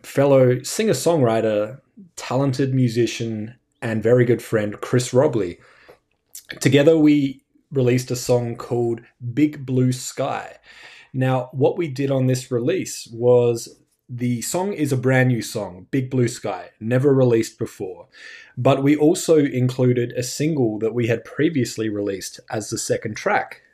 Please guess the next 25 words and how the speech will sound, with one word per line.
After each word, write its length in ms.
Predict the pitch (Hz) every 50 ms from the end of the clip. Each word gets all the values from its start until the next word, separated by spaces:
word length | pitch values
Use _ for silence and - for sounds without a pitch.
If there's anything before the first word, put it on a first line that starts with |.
| _ _ _ _ _ _ _ 120
That 260 | 107 120 143 156 -
track 300 | - - 127 117 123 - -
is 140 | 123 120 -
called 360 | - - 113 110 107 104 - _ _ -
True 280 | - - - 120 113 110
North. 540 | 113 123 131 117 101 - - - _ _ _ _ _ _ _ _ _ _ _ _ _ _ _ _ _ _ _ _ _ _ _ _ _ _ -
When 320 | 120 113 127 147 175 196
we 200 | 196 190 180 170
uploaded 580 | - 139 - - 131 127 123 127 131 135 127 120
that 240 | 120 123 120 - -
to 180 | - - 131
our 100 | 120 117
distributor, 760 | 110 - - - - 202 247 - 190 123 107 101 101 110 127 - _ _ _ _ _ _ _ _ _ - - - _ -
we 200 | 131 123 135 135
included 460 | 131 127 127 - 139 127 131 127 127
the 160 | 127 127 127
I 200 | 117 120 120 120
S 180 | 120 117 - 123
R 160 | 113 110 -
C 520 | - - - 170 170 123 104 95 - - _
for 200 | - - 113 107
the 120 | 104 107 -
previously 720 | - 123 117 113 113 117 113 - - 120 117 110 110 -
released 460 | 107 110 107 104 107 104 101 - -
track, 540 | - - 240 170 - - - - - _